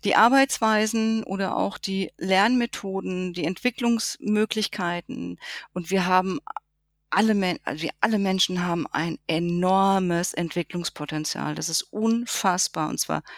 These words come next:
jeder von uns. Und, äh, ja, und da ging es einfach mir darum, Techniken zu bekommen und Methoden zu bekommen, dass man dieses Potenzial wecken kann und mit diesem Potenzial arbeiten kann.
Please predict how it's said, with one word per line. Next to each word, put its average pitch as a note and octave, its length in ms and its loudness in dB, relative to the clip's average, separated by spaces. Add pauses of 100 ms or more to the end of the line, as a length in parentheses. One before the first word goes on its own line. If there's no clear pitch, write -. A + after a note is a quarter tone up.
(140)
jeder F3+ 500 2
von D#3+ 300 0
uns. D#3+ 400 -4
Und, F#3 440 4
äh, F#3 100 2 (160)
ja, F#3+ 320 4 (400)
und F3+ 140 0
da F#3+ 160 8
ging G#3+ 220 4
es G3+ 100 0
einfach F#3 440 2
mir G#3+ 280 6
darum, G#3 500 4 (380)
Techniken C#4 560 4
zu B3+ 140 -4
bekommen G#3+ 440 2
und F#3 140 -2
Methoden G3 540 -2
zu G#3+ 160 -6
bekommen, B3 580 -4 (320)
dass G3 180 2
man G3+ 200 4
dieses A#3+ 340 2
Potenzial F#3+ 760 2
wecken G3+ 260 0
kann A#3 300 -2 (840)
und G#3 260 2
mit G3+ 140 4
diesem A3 240 4
Potenzial G3+ 600 0
arbeiten D#3+ 460 -2
kann. - 340 -20